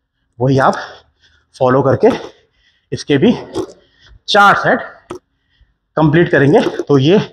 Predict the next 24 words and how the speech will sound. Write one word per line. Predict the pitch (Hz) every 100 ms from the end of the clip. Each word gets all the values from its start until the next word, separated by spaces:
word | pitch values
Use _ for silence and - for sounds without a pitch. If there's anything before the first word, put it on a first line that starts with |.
| _ _ _ _ 139
आपकी | 127 147
guys | - 214 - - _ _ _ _ 135
exercise | - 135 131
number | 123 113 196 143 - - - - - _ _
हो | 117
जाएगी | 110 113 165 277 285 - _ _ - - - _ _
second। | - - 139 90 80 - - _ - - - _ _ - - - - - - - - - - - - _ _ - - -
So | 165
guys, | 185 - - _ _ _ _ _ _ _ 120
दो | 143
exercise | 170 190 190
तो | 185
हो |
गई | 165 185
हैं | 190 - _ - _ _ _ _ _
और | 139 143
आप | 143
देख | 151
रहे | 151
होंगे | 170 180
मैं | 190
dumbbell | 160 156 165 165
को | 180 185 -
लेके | 139 147 170